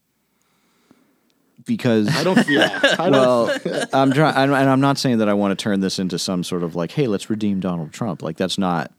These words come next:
Speaker 2: Yeah. And
Speaker 1: not
Speaker 2: I don't
Speaker 1: what I'm
Speaker 2: actually
Speaker 1: saying.
Speaker 2: think Donald Trump is, like, metaphysically <laughs> evil.
Speaker 1: <laughs> He's a person.
Speaker 2: He's a person.
Speaker 1: Yeah, he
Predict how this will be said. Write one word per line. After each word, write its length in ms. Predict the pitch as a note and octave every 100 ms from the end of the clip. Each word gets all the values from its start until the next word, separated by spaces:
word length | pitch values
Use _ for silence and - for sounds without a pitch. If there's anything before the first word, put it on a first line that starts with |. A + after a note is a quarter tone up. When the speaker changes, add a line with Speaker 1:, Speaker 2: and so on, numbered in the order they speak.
| _
Speaker 2:
Yeah. 180 | - -
And 240 | - - -
Speaker 1:
not 100 | D3+
Speaker 2:
I 80 | G#3
don't 120 | F3
Speaker 1:
what 80 | G#2+
I'm 80 | C3
Speaker 2:
actually 160 | -
Speaker 1:
saying. 120 | B2 G#2
Speaker 2:
think 180 | A2+ -
Donald 260 | G#2+ F#2+
Trump 300 | - G#2+ F#2+
is, 320 | F2+ F2 - - - - - - _ _ _ _ _ _ _ _
like, 320 | F2 - - _
metaphysically 680 | G#2 A2 - A2 B2+ - -
<laughs> 40 | -
evil. 440 | - - D#3 C#4+
Speaker 1:
<laughs> 920 | - F3 F3+ F3+ - - A#2+ - -
He's 140 | C3 A2
a 60 |
person. 420 | G2 G2 D#2+ -
Speaker 2:
He's 140 | E3 D#3+
a 40 |
person. 420 | D3+ E3+ D#3+ -
Speaker 1:
Yeah, 360 | D#3 F#2 D#2 F#2+
he 180 | G#2